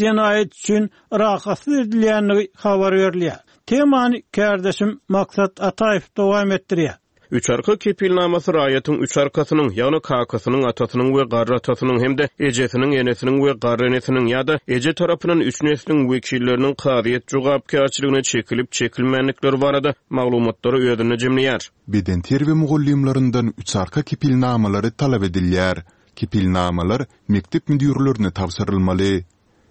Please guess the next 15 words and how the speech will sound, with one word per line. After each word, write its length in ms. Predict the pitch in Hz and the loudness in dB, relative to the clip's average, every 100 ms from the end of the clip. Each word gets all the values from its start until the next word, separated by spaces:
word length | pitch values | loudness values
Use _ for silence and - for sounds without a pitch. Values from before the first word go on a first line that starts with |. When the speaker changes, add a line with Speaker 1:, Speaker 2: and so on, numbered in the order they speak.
| - | -4
Speaker 3:
Mektep 420 | 104 - 151 - | -2 0 -4 -2
müdürleri 640 | 156 147 151 143 139 135 117 | 0 0 0 2 0 0 0
bu 60 | |
maglumatlary 840 | 165 160 156 147 139 - 123 123 113 _ _ | 0 2 2 2 0 0 0 0 -2 _ _
hukuk 280 | - 170 170 | -6 -2 0
goraýjy 460 | 156 143 120 104 117 | 0 2 0 0 0
edarlara 500 | 123 135 139 135 110 | 0 0 0 0 0
tapşyrýar. 720 | 92 90 87 104 98 95 95 87 _ - | -2 -6 -6 -4 0 0 -2 -6 _ -4
Speaker 2:
Diýip 240 | 127 175 185 | 0 0 0
ýagdaýdan 440 | 143 127 113 131 180 | 0 0 0 0 -2
habarly 380 | 180 160 160 165 | 0 0 0 0
bir 180 | 165 117 | 0 0
bilim 200 | 120 127 | 0 0
işgäri 400 | 123 - 135 139 | 0 0 0 0
aýdýar. 280 | 139 139 123 | 0 0 -2